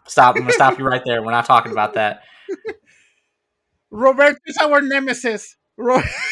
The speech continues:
Speaker 2: <laughs>
Speaker 1: He's our Newman. <laughs> But this is a very important, uh, Stephen
Speaker 2: Mm-hmm.
Speaker 1: King, because this was the thing that put him on the map.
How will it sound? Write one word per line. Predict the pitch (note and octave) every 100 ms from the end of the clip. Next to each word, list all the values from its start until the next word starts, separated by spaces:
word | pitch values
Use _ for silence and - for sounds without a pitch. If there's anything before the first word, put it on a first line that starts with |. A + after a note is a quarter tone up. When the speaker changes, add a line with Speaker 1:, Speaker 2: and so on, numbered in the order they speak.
| - - -
Speaker 2:
<laughs> | - A4 - G4+ _ -
Speaker 1:
He's | D#3
our | D#3 F3
Newman. | D#3 D3 C3+ A#2+ C#3+ C#3+
<laughs> | _ - - - E4 - B4 - - - A3+ - F#3 D#3 C3+
But | G#3 G#3+ F3+
this | F3+
is | F3
a |
very | A#2+ C#3+ E3+ D3+
important, | B2+ - A#2+ A#2 G#2 G2+ _ _ _ _ -
uh, | C3 G#2
Stephen | A3 A#3+ C3+ A2
Speaker 2:
Mm-hmm. |
Speaker 1:
King, | C#3+ A#2+ A2 - _ _ _ _
because | - - C#3+ B2+ A#2+
this | E3 -
was | D3 C3+ B2
the | -
thing | - B2+ A2
that | A2 -
put | - -
him | - B2 A#2+
on | G#2
the | G2
map. | F#2+ G2 G#2+ G2 -